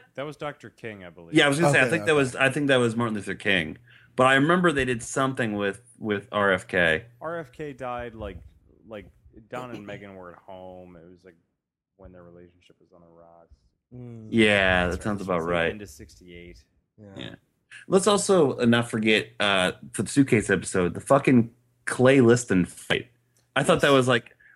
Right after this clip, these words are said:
Speaker 2: I thought that was really cool to, to, you know, it might seem like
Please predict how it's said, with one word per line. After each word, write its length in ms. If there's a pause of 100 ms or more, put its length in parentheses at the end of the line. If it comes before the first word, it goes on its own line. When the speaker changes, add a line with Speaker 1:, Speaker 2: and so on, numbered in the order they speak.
Speaker 2:
I 60
thought 160
that 100
was 160
really 320
cool 540
to, 300 (880)
to, 540
you 140
know, 80
it 280
might 200
seem 320
like 460